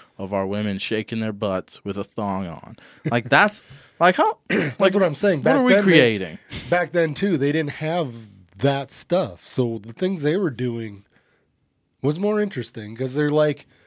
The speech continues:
Speaker 2: figuring things out 'cause you're not on your, like you said, you're not watching a video of somebody doing something funny. Like, that's what you're, you're like, <laughs>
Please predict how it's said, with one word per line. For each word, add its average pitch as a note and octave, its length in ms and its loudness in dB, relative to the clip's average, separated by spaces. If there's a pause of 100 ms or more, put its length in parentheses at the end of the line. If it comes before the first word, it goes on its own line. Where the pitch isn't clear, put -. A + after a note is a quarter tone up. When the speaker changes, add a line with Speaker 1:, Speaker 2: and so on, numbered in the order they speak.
Speaker 2:
figuring E3 420 0
things D#3 220 -4
out D3+ 220 0
'cause G#2 280 -8 (800)
you're C3 120 -2
not D3 180 2
on D3 120 0
your, C3+ 180 -2
like C3 180 -4
you G#2+ 60 -10
said, D#3 200 0
you're A#2+ 80 -4
not C#3+ 160 -2
watching C#3 360 -4
a B2+ 60 -8
video B2 340 -8
of G#2 80 -14
somebody B2+ 200 -6
doing A#2+ 160 -6
something A#2+ 200 -10
funny. B2 540 -8 (480)
Like, B2 180 -6
that's - 480 -10 (380)
what A#2+ 160 -8
you're, A#2 120 -10
you're A#2+ 160 -6
like, B2+ 220 -8
<laughs> D3+ 600 -2